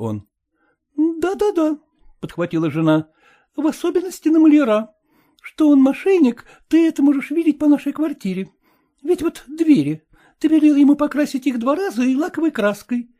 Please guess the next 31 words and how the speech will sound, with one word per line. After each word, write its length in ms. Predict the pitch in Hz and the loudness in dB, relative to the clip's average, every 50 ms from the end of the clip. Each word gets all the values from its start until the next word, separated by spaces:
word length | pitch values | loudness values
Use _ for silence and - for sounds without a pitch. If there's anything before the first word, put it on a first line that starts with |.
| _ _ _ _ _ - | _ _ _ _ _ 2
Ну 120 | 294 320 | 2 4
разве 240 | 311 320 277 233 277 | 4 2 0 0 2
у 60 | 311 | 4
нас 180 | 277 294 302 269 | 4 4 4 2
двери 280 | 240 269 285 277 240 254 | 2 2 2 2 2 2
выкрашены 500 | 294 294 - 226 247 - - 247 254 294 | 0 0 -2 -4 -10 -4 0 2 2 2
лаковой 380 | 330 403 370 - 277 208 208 | 2 0 -2 -6 -4 -6 -4
краской? 560 | 202 - 202 190 175 - - - 233 240 - _ _ _ _ _ _ _ _ _ _ | -4 -4 -4 -4 -4 -6 -10 -10 -10 -10 -12 _ _ _ _ _ _ _ _ _ _
И, 100 | - 294 | 4 6
наконец, 500 | 285 277 277 302 302 330 370 - - - _ - _ - | 6 6 4 2 0 0 -2 -4 -10 -16 _ -18 _ -2
бьюсь 300 | 226 269 294 277 - 277 | 2 4 4 2 2 0
об 120 | 226 220 | -4 -2
заклад, 440 | 240 285 277 - 339 392 392 - _ _ - - _ | -2 -4 -2 -2 -2 -4 -4 -6 _ _ -20 -20 _
что 220 | - - - 349 381 | -12 -6 -2 -2 -2
он 140 | 370 330 | -2 -4
красил 400 | - - 339 370 339 - 302 294 | -4 -6 -6 -6 -4 -2 -2 -2
их 100 | 320 - | -2 -2
только 280 | - 320 320 294 - 247 | -2 -6 -6 -6 -6 -8
по 160 | - 339 359 | -8 -6 -6
одному 440 | 339 285 320 320 302 285 262 254 247 | -4 -2 2 4 4 4 4 4 2
разу. 440 | 240 240 240 233 208 254 240 - _ _ _ _ _ _ _ _ _ _ _ - | 2 0 0 -2 -2 -4 -6 -8 _ _ _ _ _ _ _ _ _ _ _ -8
Так 180 | 294 294 - | -8 -8 -6
что 140 | - - 294 | -4 -6 -4
ты 300 | 294 - 381 381 269 - _ _ _ | -4 -2 -2 -4 -4 -4 _ _ _
хорошенько 600 | - - 359 392 381 - - 302 294 262 269 277 269 | -12 -10 -8 -8 -8 -6 -2 0 0 0 -2 -4 -4
возьми 300 | 285 285 220 262 277 254 | -4 -2 0 0 0 0
с 100 | - - | 0 -2
него, 180 | 277 277 269 | -2 -2 -4
Шурочка. — 600 | - - 269 277 277 254 - - - 294 285 - _ _ _ _ _ _ _ _ _ _ _ _ _ _ _ - | -6 -10 -10 -10 -10 -10 -10 -8 -6 -6 -6 -8 _ _ _ _ _ _ _ _ _ _ _ _ _ _ _ -20
Да 360 | 110 104 98 92 85 - 202 | -20 -20 -18 -14 -6 -2 -2
надо, 720 | 233 269 190 180 196 202 196 185 165 170 151 123 104 - | 0 0 0 0 0 0 0 2 2 2 2 0 -2 -8